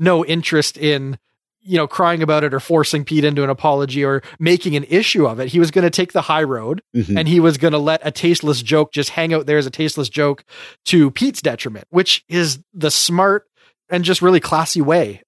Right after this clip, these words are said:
Speaker 1: of handling this kind of thing. And what I wish more people would do, rather than be so quick to rally around every little non-controversy and blow it up into something more than it needs to be.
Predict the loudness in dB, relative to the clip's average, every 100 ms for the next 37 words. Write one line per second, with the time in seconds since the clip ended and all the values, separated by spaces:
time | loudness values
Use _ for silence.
0 | -2 0 0 -4 -14 -6 -4 -2 -2 -2
1 | -4 -4 -4 -2 -2 -2 0 0 0 0
2 | 2 0 2 0 0 -4 -2 -2 0 -2
3 | -2 -4 -10 -16 -20 -12 -4 0 2 2
4 | 0 -2 -2 0 0 0 0 0 0 -2
5 | -2 -2 -2 -2 0 0 -2 0 0 0
6 | -2 -2 -2 -6 -4 0 0 0 -2 -4
7 | -2 -4 -4 -2 -2 -2 -6 -8 -2 -2